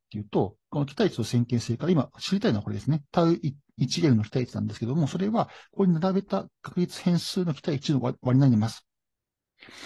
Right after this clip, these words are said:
つまり、知りたいこのタウ一エヌの期待値を、えっと、知るためには、この一つ一つの期待値が分かればよろしいということになります。この一つ一つの期待値は、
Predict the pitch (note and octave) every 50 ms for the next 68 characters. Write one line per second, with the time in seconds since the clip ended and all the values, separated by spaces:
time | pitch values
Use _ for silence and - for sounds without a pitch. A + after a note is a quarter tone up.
0 | - - - - - C#4+ C3 A2+ A#2+ B2 C3+ C#3 - - F#3+ G3 F#3 - A3 F#3+
1 | - F#3 F3 E3+ E3+ E3+ - - - G3 G3 G3+ A#3 - - - - - - -
2 | G3 F#3+ D3+ A2+ G#2+ - - - C3+ A2+ A2+ - - - G2+ - _ _ _ _
3 | _ - - F3+ B2+ - - - _ _ _ - _ _ _ - B2 A#2 A#2 -
4 | B2 - - C#3+ C#3+ D#3+ D#3 D3 D3 B2 G2+ G2+ A2 C#3 C3 A2 - - C#3+ C#3+
5 | D3 - - A#3 - - B3 G3+ - B3 - - A2 G#2+ - - C3+ A2+ - -
6 | - A2+ - - - - D#3+ B2 G#2 - G2 A2+ A#2+ C#3+ C#3+ - D3 A2+ - -
7 | - _ _ _ - - B2+ C3 C#3 - - F#2+ G2 G2+ G2+ - G#2 - - -
8 | _ _ _ _ _ _ _ _ - - - - - - - F3 D#3 - - B3+
9 | - - A#3+ - C4+ - - B2+ A#2 - - - A#2+ A2+ - - A2 A#2 C#3+ B2+
10 | G#2+ -